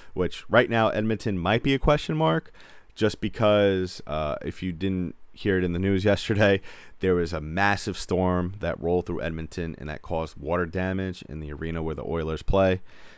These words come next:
So I guess we're gonna have to see what happens. I assume they're probably working around the clock right now.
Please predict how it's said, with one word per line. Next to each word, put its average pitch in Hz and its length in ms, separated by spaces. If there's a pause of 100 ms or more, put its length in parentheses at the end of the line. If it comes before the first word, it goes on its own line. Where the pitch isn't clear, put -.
So 85 540
I 92 80
guess 90 340
we're 85 80
gonna 85 140
have 82 80
to 85 80
see 82 540 (420)
what 78 220
happens. 113 480
I - 100
assume 135 440
they're 113 140
probably 98 360 (100)
working 95 340
around 87 260
the 76 60
clock 85 420
right 78 280
now. 85 360